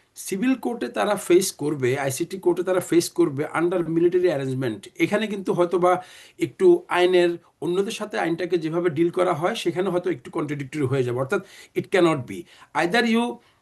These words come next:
মানে আ-, আমাদেরকে সম্পূর্ণভাবে তাদেরকে সেনাবাহিনী থেকে অব্যাহতি হোক, বরখাস্ত হোক, যেভাবে হোক ডিসক্লোজ করতে হবে, অর্থাৎ তাদেরকে আমাদেরকে এখান থেকে ডিসচার্জ করতে হবে। করার পরেই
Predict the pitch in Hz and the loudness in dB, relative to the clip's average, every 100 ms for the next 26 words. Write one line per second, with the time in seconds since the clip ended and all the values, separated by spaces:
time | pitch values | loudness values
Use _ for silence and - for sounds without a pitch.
0 | _ _ 151 170 175 170 - 160 156 147 | _ _ 0 6 8 8 2 -4 -4 0
1 | 165 190 220 220 254 - 190 185 202 220 | 0 0 -2 -4 -6 -2 -2 -2 -2 -4
2 | 202 214 240 202 180 190 214 180 180 180 | -2 -4 -2 -2 -2 -2 -4 -2 0 2
3 | 175 185 208 214 202 220 156 147 185 196 | 2 0 0 -6 -6 -2 -2 0 0 2
4 | 202 180 180 143 156 - 190 - 196 147 | 0 0 0 -2 -6 -4 -6 0 0 2
5 | 180 185 202 - - - 170 - 254 - | 0 0 -2 -6 -20 -6 -4 0 0 0
6 | - 143 143 143 196 196 202 220 214 220 | 0 -4 -4 -4 -2 -2 0 -2 -2 -2
7 | 208 220 208 170 - 240 - 151 127 120 | -2 -2 -2 -4 -2 -2 -2 -4 -4 -4
8 | 120 165 202 220 - 220 285 | -4 -4 -6 -6 -6 -4 -6